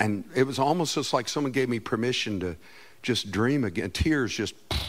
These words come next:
shot out of my eye. I'm, I'm not talking about, you know those tears that they don't just dribble? They eject. They shot out of my eyes.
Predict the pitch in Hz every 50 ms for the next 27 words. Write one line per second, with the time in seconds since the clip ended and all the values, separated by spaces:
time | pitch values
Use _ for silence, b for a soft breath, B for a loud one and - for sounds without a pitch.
0 | - - - b b b b b b - - - - - 185 160 175 147 123 107
1 | 101 92 82 90 92 92 98 98 85 - - 123 156 156 151 170 196 190 170 -
2 | - 170 156 143 117 B B B B B B - 170 202 190 175 139 - - -
3 | 151 151 151 151 127 139 117 117 127 131 127 135 139 117 120 120 113 - 107 117
4 | 131 135 127 143 143 139 120 B B B B B B B B B B B B B
5 | B - - 127 127 - 139 110 98 87 82 - 123 117 139 160 - - - -
6 | - - - - - B B B B B B B B - 139 120 - - - -
7 | - - 233 - 160 147 123 113 110 110 107 107 110 113 117 127 147 131 113 -
8 | - - - -